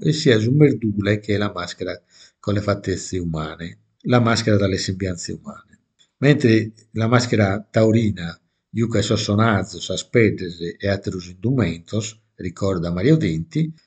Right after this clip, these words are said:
beh, c'è sa maschera desumine, cioè quella con fattezze umane, c'ha soltanto la maschera e poi è vestita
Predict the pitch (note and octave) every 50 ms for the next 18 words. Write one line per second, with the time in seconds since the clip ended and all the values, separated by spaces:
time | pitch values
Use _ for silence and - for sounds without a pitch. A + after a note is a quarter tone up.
0 | _ _ _ C4 G#3 F#3+ D#3+ B2 - - A#2+ - - D3 D3+ D#3 C3+ A#2 - A#2+
1 | A2 G#2+ G#2 B2 B2 A#2+ A#2+ G#2+ F#2 - - F2 F#2 - - - - G#2 F2+ -
2 | F#2+ F2+ E2+ E2 - - F#2 - - F2+ - - G#2 G2+ - - F#2+ F#2 F#2+ G#2+
3 | G#2 F2+ D#2+ D#2+ D#2 E2+ A#2 D3 D#3+ - _ _ _ _ _ _ _ _ _ _
4 | _ _ - - D#2+ - - - B2+ G2 A#2+ A2 G#2+ B2+ D#3 G3 G3 C#3 F#2+ G2+
5 | G#2+ G#2 - - G2 G2+ G2 - - F#2+ F#2 F2+ F2 F2 F#2 - - _ G2 F2
6 | - - - E2+ E2+ - -